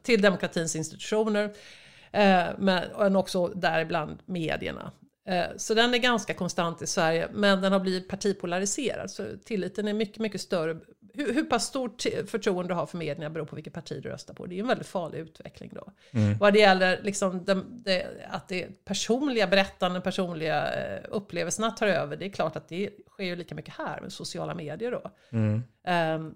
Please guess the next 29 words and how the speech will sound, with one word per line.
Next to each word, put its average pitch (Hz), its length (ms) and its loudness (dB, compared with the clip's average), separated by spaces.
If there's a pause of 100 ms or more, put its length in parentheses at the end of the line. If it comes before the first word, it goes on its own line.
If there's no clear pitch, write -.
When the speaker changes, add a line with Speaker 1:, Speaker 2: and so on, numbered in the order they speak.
Speaker 1:
jag 196 120 4
diskuterade 202 400 6
en 190 60 4
finsk 240 260 0
forskare 226 300 2
som 202 120 2
gjort 185 220 4
ett 175 80 -2
väldigt 190 260 2
spännande 180 340 2
projekt 233 360 0
på 233 60 2
det 202 60 6
här - 200 0
i 190 40 -4
Finland. 202 420 0
De 180 100 -4
tittar 220 340 -2
på 233 180 2
hur 185 300 2
liksom 202 520 0
den 214 160 -2
här 208 160 4
personligt 196 540 0
baserade 170 460 0
berättelsen, 185 500 0
någon 180 340 0
går 170 160 0
till 165 380 -2